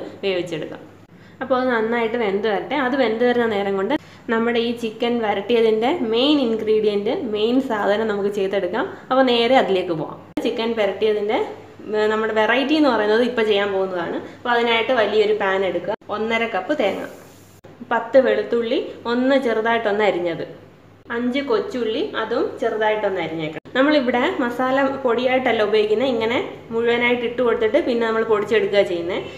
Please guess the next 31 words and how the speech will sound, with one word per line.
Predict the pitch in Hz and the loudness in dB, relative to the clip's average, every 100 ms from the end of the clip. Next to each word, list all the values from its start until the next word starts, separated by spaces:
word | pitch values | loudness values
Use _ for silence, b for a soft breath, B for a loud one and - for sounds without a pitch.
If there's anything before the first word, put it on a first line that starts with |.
| B | B
അപ്പോൾ | 214 233 | -2 0
ഇവിടെ | 208 226 339 | 0 0 0
എടുത്തിരിക്കുന്നത് | 226 202 214 214 220 240 | 0 -2 0 2 4 4
ഒന്നര | 214 240 247 247 247 | 2 2 4 2 0
ടീസ്പൂൺ | 202 196 - 247 302 - - - - - - | -4 -4 -4 -2 0 -2 -8 -16 -18 -10 0
പെരിഞ്ജീരകം, | 220 214 202 190 175 202 381 - | 4 4 2 2 0 0 -4 -2
അഞ്ച് | 247 269 269 220 196 | 2 6 6 6 6
ഏലക്ക, | 208 202 226 311 440 - - - | 4 0 0 -2 -4 -12 -16 -6
കുറച്ച് | 240 247 240 269 | -4 -2 -2 0
പട്ട. | 226 185 180 151 | 0 0 0 -2
കുറച്ച് | 233 254 277 | -2 0 0
പട്ട | 254 262 | 2 2
എന്ന് | 269 | 2
വെച്ചാൽ | 269 262 277 240 | 2 2 2 2
ഒരുപാട് | 254 277 247 | 4 6 6
ഇടരുത്, | 202 202 233 220 | 4 2 0 0
ഒരുപാട് | 233 233 233 240 | 0 0 -2 -6
പട്ട | 233 226 262 240 | -8 0 2 4
ഒരുപാട് | 240 247 233 | 4 2 2
ഇട്ട് | 233 | 0
കഴിഞ്ഞാൽ, | 220 214 220 214 226 B B B 220 | 2 2 2 0 -2 B B B 0
ഏ, | 214 214 | 2 2
വേറെ | 233 233 220 | 2 2 2
വല്ലാത്തൊരു | 220 233 240 226 208 | 2 4 2 2 2
ടേസ്റ്റ് | 190 196 196 | 0 0 0
വരും, | 226 | 0
അതുകൊണ്ട് | 220 214 214 | 2 4 4
അത് | 233 226 | 4 4
കൂടുതൽ | 220 226 202 | 4 4 2
ഇടരുത്. | 185 190 269 - - | 2 0 -2 -4 -6
ഇത്രയും | 247 240 | -2 0